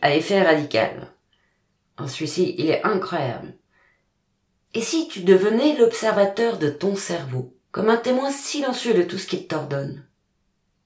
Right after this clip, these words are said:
Certains l'appellent le secret de la transcendance. Je te propose pendant sept jours, défi de sept jours, imagine que tout ce que tu penses, tu le fais.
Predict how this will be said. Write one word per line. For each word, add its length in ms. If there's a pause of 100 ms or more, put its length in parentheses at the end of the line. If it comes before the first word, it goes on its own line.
(340)
Certains 540 (440)
l'appellent 420
le 80
secret 480
de 100
la 140
transcendance. 1400 (840)
Je 140
te 120
propose 540
pendant 260
sept 300
jours, 480
défi 300
de 40
sept 240
jours, 220 (520)
imagine 720
que 100 (240)
tout 200
ce 160
que 140
tu 200
penses, 840 (380)
tu 120
le 100
fais. 460